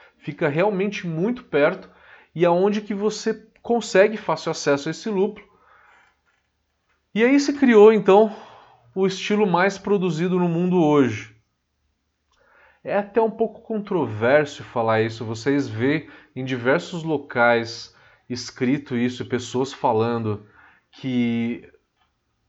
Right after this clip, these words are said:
o estilo Pilsen é o mais produzido no mundo. Mas, por exemplo, pega uma Pilsen feita em uma micro cervejaria no Brasil. Qual que é o amargor que essa cerveja tem?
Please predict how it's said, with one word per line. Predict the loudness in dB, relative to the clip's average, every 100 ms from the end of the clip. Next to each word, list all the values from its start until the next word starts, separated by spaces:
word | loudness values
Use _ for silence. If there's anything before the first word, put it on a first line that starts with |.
| _ -2
o | -2
estilo | -2 0 0 0
Pilsen | -2 -2 -2 0 0
é |
o | 0
mais | 0 0 -2
produzido | -4 -2 -2 -2 -2 0
no | -2
mundo. | -4 -4 -4 -6 -8 _ _ -6
Mas, | -6 -4
por | 2 4
exemplo, | 6 2 0 -2
pega | -2 -4 -2
uma | -2 -2
Pilsen | -4 -8 -4 -2 -2 -4 -8 -8
feita | -8 -4 -2 -2 0 2 2 0 -6 -20 _ -10
em | -4
uma | 0 0
micro | 0 -2 -2 -6
cervejaria | -6 -6 -4 -4 -2 -2 -2
no | -2
Brasil. | 0 0 0 -4 -4 -8 _ _ _ _ _ _ _ _ _ _ _ _ _ _ _
Qual | -4 -2
que | 0
é |
o | 0
amargor | 0 0 -2 0 0 0
que | -4
essa | -10
cerveja | -6 -4 -2 -2 -4
tem? | -4 -6 -6